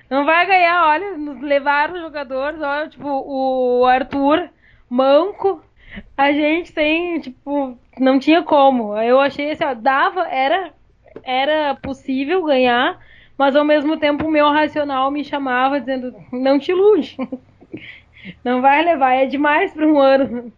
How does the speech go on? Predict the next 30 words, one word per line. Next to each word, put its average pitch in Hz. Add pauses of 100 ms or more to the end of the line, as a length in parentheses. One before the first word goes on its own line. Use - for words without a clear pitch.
(120)
tudo 262
isso." 262 (340)
Aí, 233
então, 247
não, 262
não 262
me 269
impactou 277
tanto. 269
Tipo, -
fiquei 233
assistindo 247
a 254
galera 247
toda 262
chorando 247
na 233
praça 233 (260)
ali. 254
E, 247
bah, 285
eu 277
lembro 277
que 302
daí 262
a 262
gente 262
saiu 262
de 262
lá, 262